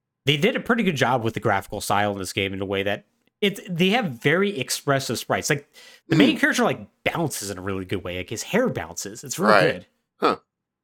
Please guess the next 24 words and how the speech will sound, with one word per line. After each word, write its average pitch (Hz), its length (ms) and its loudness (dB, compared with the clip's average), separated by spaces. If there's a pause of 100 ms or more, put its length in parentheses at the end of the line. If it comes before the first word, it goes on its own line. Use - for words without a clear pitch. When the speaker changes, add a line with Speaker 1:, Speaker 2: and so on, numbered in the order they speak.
(140)
Speaker 1:
Finally, 320 500 2
we 185 200 0
have 202 520 -2
the 135 120 2
music. 113 560 -2 (600)
Now, 170 200 2
for 254 180 0
this 320 220 0
game, 135 340 2 (400)
Square 294 500 0
decided 185 440 0
to 147 80 -2
once 127 240 0
again 120 240 2
assign 127 420 0
this 151 240 -6
role 101 200 -2
to - 220 -12
someone 170 500 -2
brand 120 600 0
new 107 260 0
to - 180 -8
the 95 160 -8
industry. 92 480 -6